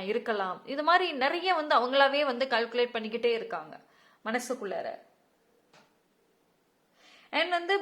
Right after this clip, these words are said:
because அவங்க வந்து வெளிப்படையா இன்னும் சொல்லாததுக்கு ரீசன், அந்த குழப்பங்கள் கூட அவங்க வெளிப்படையா சொல்லாததுக்கு ரீசன் இப்போ இருக்கக்கூடிய இந்த, இப்ப நீங்க, அ, இருக்கக்கூடிய அந்த பாண்டிங் வந்து எந்த பிரச்சனையும் வந்துடக்கூடாது. நான் ஏதாவது ஒண்ணு பேச போய்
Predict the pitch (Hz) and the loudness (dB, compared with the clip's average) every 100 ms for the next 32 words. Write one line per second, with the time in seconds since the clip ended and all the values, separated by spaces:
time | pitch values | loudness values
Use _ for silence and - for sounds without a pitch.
0 | 311 349 392 - 277 294 294 294 294 311 | 0 2 2 4 2 2 2 2 2 -2
1 | 381 302 269 330 339 330 330 277 311 302 | 0 4 4 4 2 2 2 0 -4 -2
2 | 247 247 277 277 262 262 - 269 240 226 | 0 4 4 4 0 -4 -6 -6 -4 -2
3 | 285 320 269 185 180 190 233 277 285 330 | -2 0 0 0 -2 -4 0 2 2 0
4 | 311 285 269 226 240 320 - - - 247 | 0 0 0 4 2 0 -8 -16 -2 0
5 | 247 254 - 302 302 311 294 240 262 262 | 4 4 4 4 4 4 4 2 4 2
6 | 262 262 233 269 277 320 311 - _ _ | -2 -2 -2 -2 -4 -6 -8 -16 _ _
7 | _ _ _ 247 - 359 339 - 349 320 | _ _ _ -12 -4 -2 0 -2 -4 -2
8 | 294 247 214 220 214 208 196 - - 202 | 0 0 0 -4 -6 -6 -6 -6 -6 -6
9 | 190 - 247 254 226 233 208 196 196 220 | -6 -4 -6 -6 -6 -4 -4 -6 0 0
10 | 262 262 247 208 214 262 - _ _ _ | 0 -2 -4 -4 -8 -12 -18 _ _ _
11 | _ _ _ _ _ _ 226 226 247 226 | _ _ _ _ _ _ -6 -4 -4 -4
12 | - 262 247 208 240 247 208 185 175 180 | -4 -4 -4 -2 -2 0 0 0 -2 -4
13 | 180 - _ _ _ _ _ - 233 247 | -6 -12 _ _ _ _ _ 0 4 6
14 | 277 277 269 247 269 277 277 277 226 - | 6 4 4 4 4 4 0 0 0 -4